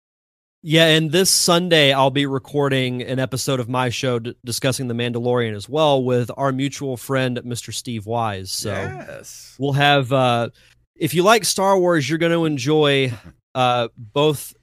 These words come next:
Speaker 1: this show and my solo show over the next couple of weeks.
Speaker 2: So there's a lot of Star Wars content coming between
Speaker 1: Yep.
Speaker 2: our two shows. <laughs>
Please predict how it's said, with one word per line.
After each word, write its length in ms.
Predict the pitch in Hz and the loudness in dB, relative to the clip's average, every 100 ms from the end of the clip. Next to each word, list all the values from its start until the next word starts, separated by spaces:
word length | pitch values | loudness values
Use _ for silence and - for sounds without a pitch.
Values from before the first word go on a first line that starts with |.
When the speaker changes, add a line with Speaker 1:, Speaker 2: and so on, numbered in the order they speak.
| _ | _
Speaker 1:
this 200 | 123 151 | -2 -2
show 500 | - 165 160 151 151 | 2 2 4 4 2
and 240 | 143 135 131 | 0 -2 -2
my 140 | 127 | -2
solo 380 | 120 143 131 120 | -4 -4 -2 -4
show 240 | 110 120 | -6 -8
over 200 | 110 110 | -6 -6
the 80 | 107 | -6
next 200 | 110 - | -8 -10
couple 240 | - 101 | -14 -12
of 80 | 104 | -12
weeks. 340 | 98 - - - - | -12 -12 -14 -16 -16
Speaker 2:
So 60 | |
there's 160 | 82 127 | -16 -10
a 40 | |
lot 200 | 127 156 | -4 -4
of 60 | 147 | -4
Star 260 | - 190 | -4 -4
Wars 240 | 196 139 127 | -2 -4 -6
content 480 | - 123 110 127 110 | -10 -12 -12 -14 -14
coming 400 | - 104 98 101 _ _ _ _ | -12 -12 -12 -16 _ _ _ _
between 320 | - 104 - 131 | -12 -10 -4 -2
Speaker 1:
Yep. 100 | 160 | -2
Speaker 2:
our 60 | |
two 220 | - 107 | -4 -14
shows. 560 | 95 98 92 92 92 - | -14 -12 -12 -12 -14 -16
<laughs> 60 | - | -14